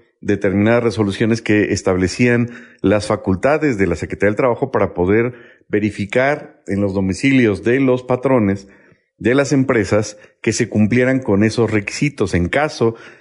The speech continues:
de que no se cumplieran con determinados requisitos, pues, eh, implicaría sanciones administrativas. Es decir, que si los patrones decidían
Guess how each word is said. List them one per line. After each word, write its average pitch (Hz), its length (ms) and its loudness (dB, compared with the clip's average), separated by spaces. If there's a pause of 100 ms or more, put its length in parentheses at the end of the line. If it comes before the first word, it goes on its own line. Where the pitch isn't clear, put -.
(140)
de 98 120 -2
que 92 120 -4
no 104 100 2
se 127 160 -4
cumplieran 127 520 0
con 87 160 -6
determinados 87 460 0
requisitos, 117 640 -2 (380)
pues, 117 360 0
eh, 95 300 2
implicaría 98 560 0
sanciones 104 640 0
administrativas. 92 960 -2 (720)
Es 123 180 0
decir, 120 720 -2 (580)
que 113 120 0
si 110 140 2
los 104 140 0
patrones 123 560 0
decidían 98 680 2